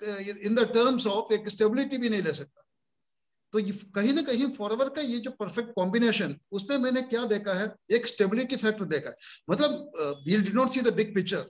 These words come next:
मतलब लाखों कमाने का सोच नहीं था। हम तो एक पचास हज़ार भी मिल जाए, किराया निकल जाएगा, वो सोच में था। भाई लाख रुपया भी आ गया तो बहुत बड़ी बात है, लेकिन कहीं ना कहीं वो लाख आते रहेंगे, because ये पैसा मिलना एक बात है,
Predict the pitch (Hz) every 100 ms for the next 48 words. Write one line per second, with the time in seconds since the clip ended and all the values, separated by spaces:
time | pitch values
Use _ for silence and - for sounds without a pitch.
0 | _ _ _ _ 147 190 160 147 - 240
1 | 240 226 233 247 - 208 220 208 175 190
2 | 269 - _ _ _ _ 143 151 233 226
3 | 196 190 214 233 226 220 220 202 196 208
4 | 220 180 190 208 190 196 190 196 190 202
5 | 180 208 208 190 - 185 180 170 - 165
6 | 165 165 180 202 208 196 196 180 208 208
7 | 147 190 185 185 160 147 - - _ -
8 | - - 185 294 254 226 269 294 254 226
9 | 269 226 220 - - - 170 180 208 247
10 | - _ _ _ _ _ _ _ _ _
11 | _ - 170 262 269 208 190 147 151 190
12 | 240 262 - 156 160 226 165 160 233 254
13 | 202 208 208 214 226